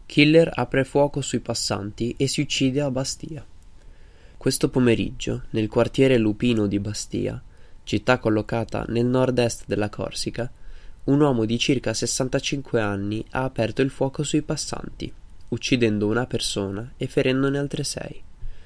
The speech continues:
Sono stati esclusi movimenti di natura terroristica o criminale, in quanto l'uomo, che era già stato condannato per violenze in passato,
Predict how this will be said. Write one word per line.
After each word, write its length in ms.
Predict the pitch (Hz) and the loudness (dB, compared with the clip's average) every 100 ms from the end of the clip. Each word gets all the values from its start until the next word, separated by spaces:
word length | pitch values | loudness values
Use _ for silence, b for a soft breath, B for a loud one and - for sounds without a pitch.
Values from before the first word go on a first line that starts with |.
| b b b b b b b | b b b b b b b
Sono 260 | - 123 123 | -2 0 2
stati 260 | - 143 | 0 0
esclusi 500 | 139 - 143 143 143 | 0 0 2 2 4
movimenti 580 | 151 127 127 127 131 147 | 4 2 2 2 2 0
di 120 | 131 | 2
natura 360 | 123 117 143 139 | 2 0 0 0
terroristica 880 | - 127 123 113 95 - 117 123 123 | 2 0 0 -2 -4 -4 -2 0 -2
o 60 | |
criminale, 760 | 131 139 131 127 98 98 - 110 - | 0 0 2 2 0 -4 -8 -10 -4
in 140 | 113 117 | -2 0
quanto 320 | 135 127 131 | 2 2 2
l'uomo, 520 | 123 113 - - - - - | 4 2 2 -4 -8 -12 -16
che 140 | - 110 | -4 0
era 180 | 104 | 0
già 140 | 104 117 | 2 0
stato 320 | - 120 120 | 0 -2 0
condannato 640 | 110 104 104 107 110 107 | 0 0 0 0 -2 -2
per 140 | 107 104 | -2 0
violenze 520 | 107 107 101 95 87 | 2 2 0 -2 -6
in 120 | 92 | -4
passato, 680 | - 113 - 82 90 120 | -4 -4 -4 -4 -6 -8